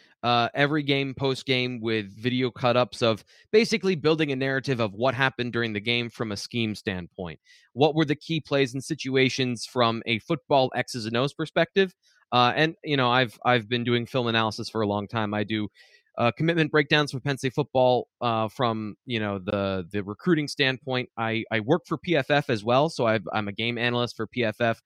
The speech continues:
So I've got a background in, in, uh, training in football and some analytics. So I've got all that stuff over at,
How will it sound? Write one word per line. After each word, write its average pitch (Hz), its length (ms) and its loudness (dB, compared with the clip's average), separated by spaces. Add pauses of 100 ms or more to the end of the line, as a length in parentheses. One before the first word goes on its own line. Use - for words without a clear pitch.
(220)
So 131 100 0
I've 113 100 0
got 117 200 4 (100)
a 110 120 -4
background 120 640 0
in, 107 340 -4
in, 98 380 -8 (160)
uh, 95 200 -2
training 120 400 0
in 101 100 -4
football 107 580 0
and 98 200 -8
some 101 180 -6 (140)
analytics. 107 600 0 (240)
So - 160 2
I've 139 80 2
got 160 140 8
all 143 160 6
that 135 180 4
stuff 135 240 2
over 127 260 0
at, 117 100 2